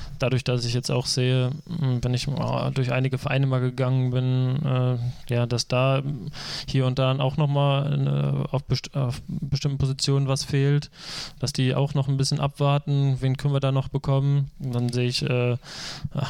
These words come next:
einige andere Spieler, die auch noch, äh, vereinslos sind, viele Spieler, m, vergleichsweise habe ich irgendwie das Gefühl zu den vergangenen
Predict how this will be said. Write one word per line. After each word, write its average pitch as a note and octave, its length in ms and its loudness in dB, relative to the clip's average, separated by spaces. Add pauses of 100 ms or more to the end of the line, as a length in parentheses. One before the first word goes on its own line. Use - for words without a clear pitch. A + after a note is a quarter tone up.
(220)
einige B2+ 260 2
andere B2+ 220 2
Spieler, B2+ 240 0
die B2 180 2
auch C#3 160 2
noch, C#3+ 260 2
äh, C#3 240 4
vereinslos C#3+ 580 0
sind, C#3+ 220 2
viele C#3 280 2
Spieler, C#3 480 2 (220)
m, C#3 260 0
vergleichsweise C#3 720 2
habe C3+ 120 0
ich C3+ 140 -2
irgendwie C3+ 220 0
das C3+ 180 0
Gefühl C#3 340 2
zu C#3+ 100 0
den C#3 140 2
vergangenen C#3 580 2